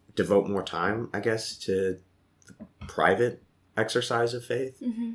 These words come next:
Speaker 1: Um, I realized yesterday I had forgot, I realized this morning I forgot to read my Bible yesterday, so I had to catch up on my reading plan.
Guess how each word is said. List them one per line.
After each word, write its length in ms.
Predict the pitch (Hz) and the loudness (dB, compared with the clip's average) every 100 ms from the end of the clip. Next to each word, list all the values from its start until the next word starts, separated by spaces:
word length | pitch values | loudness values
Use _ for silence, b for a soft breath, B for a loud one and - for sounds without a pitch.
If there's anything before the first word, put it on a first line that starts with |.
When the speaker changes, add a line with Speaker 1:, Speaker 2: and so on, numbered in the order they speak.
| - _ | -12 _
Speaker 1:
Um, 540 | - 85 82 80 78 - _ _ _ - | -4 -2 -4 -6 -10 -16 _ _ _ 0
I 60 | 98 | 4
realized 460 | 98 98 95 87 | 6 6 6 4
yesterday 500 | 92 - 87 92 90 | 2 0 -2 0 0
I 40 | 82 | 0
had 140 | 85 - _ _ - | -4 -8 _ _ -6
forgot, 400 | 90 85 - - _ _ _ - | -2 0 -2 -10 _ _ _ 0
I 60 | |
realized 340 | 95 107 95 85 | 6 8 8 6
this 140 | 85 | 0
morning 340 | 98 117 110 82 | 0 2 4 2
I 60 | |
forgot 220 | 80 87 | 0 -2
to 100 | - | -2
read 100 | 85 | -2
my 140 | 80 76 | -2 -2
Bible 280 | 78 80 80 | -2 0 2
yesterday, 520 | 87 - 80 76 80 | 0 0 -6 -6 -6
so 160 | - | -6
I 20 | 80 | -6
had 80 | |
to 60 | 78 | -6
catch 220 | - - | -8 -8
up 60 | 78 | -8
on 120 | 76 | -8
my 100 | 73 | -8
reading 320 | 80 80 80 | -4 -4 -6
plan. 320 | - - 85 | -8 -12 -12